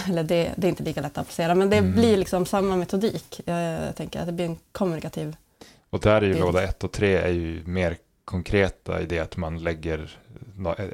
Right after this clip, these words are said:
Speaker 2: ett experiment kanske i låda tre som ska ta oss framåt, och man lägger en specifik effektivisering i låda ett då, som ska göra något bättre här och nu. Men i låda två är det ju,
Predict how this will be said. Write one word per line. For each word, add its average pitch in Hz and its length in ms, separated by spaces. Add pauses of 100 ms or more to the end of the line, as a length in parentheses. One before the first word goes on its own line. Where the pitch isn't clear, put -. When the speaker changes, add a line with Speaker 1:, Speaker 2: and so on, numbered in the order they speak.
Speaker 2:
ett - 300
experiment 92 720
kanske 90 280
i - 20
låda 80 220
tre 85 340
som - 180
ska - 120
ta 82 260
oss 80 140
framåt, 95 560
och 90 80
man 85 320 (520)
lägger 92 280
en 82 260
specifik - 680
effektivisering 85 960
i 82 120
låda 87 400
ett - 320
då, 92 120
som 92 140
ska - 140
göra 90 80
något 90 120
bättre 92 280
här 87 160
och 87 80
nu. 95 240
Men 95 180
i 98 40
låda 98 200
två 123 380
är 98 120
det 95 60
ju, 90 160